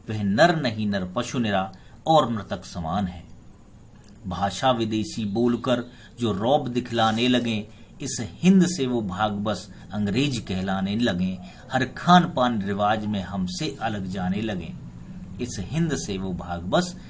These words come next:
अंग्रेज कहलाने लगे। और भी इस, ये देखिए, ए, हमारी जो भारत भूमि है, है, यह क्रांतिकारियों,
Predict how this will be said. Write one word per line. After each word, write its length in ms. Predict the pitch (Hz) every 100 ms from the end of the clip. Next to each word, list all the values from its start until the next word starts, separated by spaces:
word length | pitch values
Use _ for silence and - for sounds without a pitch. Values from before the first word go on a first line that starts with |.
| -
अंग्रेज 460 | 92 90 85 117 95
कहलाने 480 | 85 78 78 69 69
लगे। 280 | - - - - - - - - - - - - - - - - -
और 260 | 156 180 196
भी 260 | 185 220 214 - - - - -
इस, 440 | 190 - 262 - - - - - - - - -
ये 180 | 110 180
देखिए, 500 | 170 170 190 226 262 - - -
ए, 360 | - 123 120 117 - - - - - -
हमारी 360 | 127 147 170
जो 160 | 185 180
भारत 400 | 113 117 131 143
भूमि 420 | 127 120 123 123
है, 280 | 113 117 - - - - - - - - - -
है, 360 | 185 208 - - -
यह 260 | 156 180
क्रांतिकारियों, 1080 | 180 127 147 143 170 139 123 120 135 175 180